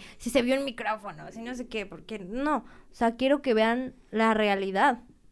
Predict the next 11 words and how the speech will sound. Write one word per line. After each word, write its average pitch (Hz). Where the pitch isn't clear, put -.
que 220
es 220
lo 247
que 240
está 220
pasando 233
día 240
con 220
día 214
y 233
pasó, 220